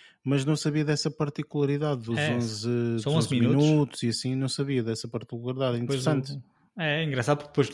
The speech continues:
Speaker 2: tu no primeiro episódio vais logo perceber, ou seja, olha, vou ver cinco minutos do presente e seis do pa-, e seis minutos do passado. E depois tu vês, e até fui confirmar num dos episódios, só para perceber se era mesmo assim, pelo menos naquele que eu fui confirmar era. Ahm,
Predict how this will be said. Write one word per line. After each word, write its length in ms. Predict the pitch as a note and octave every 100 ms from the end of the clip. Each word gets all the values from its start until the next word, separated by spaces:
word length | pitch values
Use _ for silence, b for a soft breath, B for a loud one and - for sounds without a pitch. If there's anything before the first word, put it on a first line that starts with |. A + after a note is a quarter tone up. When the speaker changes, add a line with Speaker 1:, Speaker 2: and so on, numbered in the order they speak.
| -
Speaker 2:
tu 140 | E3
no 100 | D#3+
primeiro 280 | D#3+ D3+ C#3+
episódio 380 | C#3+ B2+ D3 D3
vais 160 | C#3+ C#3
logo 160 | C#3+
perceber, 320 | - - C3+ A#2
ou 80 |
seja, 300 | G2+ G#2 G2 - B B -
olha, 160 | G#2 G#2
vou 200 | A2 A#2
ver 440 | B2 G#2+ G2+ A#2+
cinco 280 | - C#3+ B2+
minutos 380 | C3 B2+ B2 -
do 100 | A#2+
presente 480 | B2 A#2+ C#3+ D3 C3+
e 40 |
seis 240 | - C#3+ A#2+
do 100 | A#2+
pa-, 160 | -
e 240 | B2 C3 A#2
seis 220 | C3+ A#2+
minutos 240 | B2+ A#2+
do 60 | -
passado. 460 | G#2 - F#2+ G2 _ _ _ _ -
E 80 | A#2+
depois 200 | C3 A#2+
tu 200 | B2+ A#2
vês, 560 | A2 B2 C#3+ E3+ - - _ _ -
e 60 |
até 140 | A#2 A#2+
fui 140 | C3
confirmar 420 | A#2+ A#2 A2+ A2+
num 160 | A2+ A#2+
dos 120 | A2+
episódios, 360 | A2+ A2+ A2 C3
só 60 | G#2
para 100 | G#2
perceber 240 | - G#2
se 80 | G#2
era 80 | G#2
mesmo 160 | G#2+
assim, 240 | G#2 A#2+ C3+ B B -
pelo 140 | B2
menos 180 | B2+ A2
naquele 280 | A2+ - C3
que 60 |
eu 60 | B2
fui 120 | A#2
confirmar 440 | A#2 A#2+ B2 C3 A#2+
era. 240 | G2 F#2+ b b b b _ B2
Ahm, 720 | G#2+ G#2+ G#2+ G#2+ G#2+ G#2+